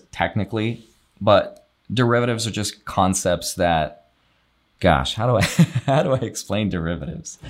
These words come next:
Um, it's, it's essentially, like, let's say if I, like I said, deposit a dollar into a brokerage, right? Now they, they can lend that dollar to someone else, who can lend it to someone else, who can lend it to someone else. And now we're trading with Fugazi money. It's not real.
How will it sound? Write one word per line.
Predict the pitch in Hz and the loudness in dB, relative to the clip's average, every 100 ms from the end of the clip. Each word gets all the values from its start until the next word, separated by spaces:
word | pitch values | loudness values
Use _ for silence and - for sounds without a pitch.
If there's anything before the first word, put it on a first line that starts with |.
| - - - _ - | -18 -20 -20 _ -2
Um, | - 117 117 117 107 - | 2 2 2 0 -2 -4
it's, | 139 156 - | -4 -4 -2
it's | 131 - | -2 -2
essentially, | 143 180 175 165 156 131 - | 0 0 0 0 0 0 -2
like, | - - | -8 -4
let's | 123 135 - | 0 0 0
say | 127 120 107 | 0 0 -2
if | - 98 - | -2 -2 0
I, | 101 92 90 85 - - - | 2 2 2 -2 -6 -10 -6
like | 98 | -2
I | 98 | -2
said, | 90 82 - - | -2 -6 -10 -6
deposit | 92 - 117 113 104 | -6 -2 0 2 2
a | 87 | 2
dollar | 82 62 67 - - | 0 0 -4 -14 -4
into | 92 90 90 80 | -2 0 0 0
a | 69 - - | 0 -4 -4
brokerage, | 71 - - - | -4 -6 -10 -4
right? | 71 73 - _ _ _ _ | -4 -4 -12 _ _ _ _
Now | 90 90 | 2 4
they, | 147 | 2
they | - 131 | 0 -4
can | 139 | -2
lend | 110 113 131 110 | 0 0 0 0
that | 92 | -2
dollar | 104 95 90 | -2 0 -2
to | 90 | -4
someone | 92 98 82 90 | -4 -2 0 0
else, | 120 120 | 0 0
who | 107 | -4
can | 98 95 | -2 -2
lend | 98 90 | -2 -4
it | |
to | 87 | -4
someone | - 82 87 | -2 -2 0
else, | 123 117 - | 0 0 -2
who | 101 | -2
can | 92 | -2
lend | 85 | -2
it | 85 | -4
to | - | -4
someone | 90 85 117 | -4 -2 0
else. | 123 120 | 0 0
And | 101 | 0
now | 113 131 | 0 0
we're | 117 | -2
trading | 117 - 135 131 117 107 | -4 -4 -2 0 0 -2
with | 101 | -2
Fugazi | 107 95 92 92 85 82 | -4 2 2 2 0 -2
money. | 78 71 71 | -2 -4 -8
It's | - 95 | -6 0
not | 90 76 | 0 0
real. | 78 78 - - | -2 -2 -4 -12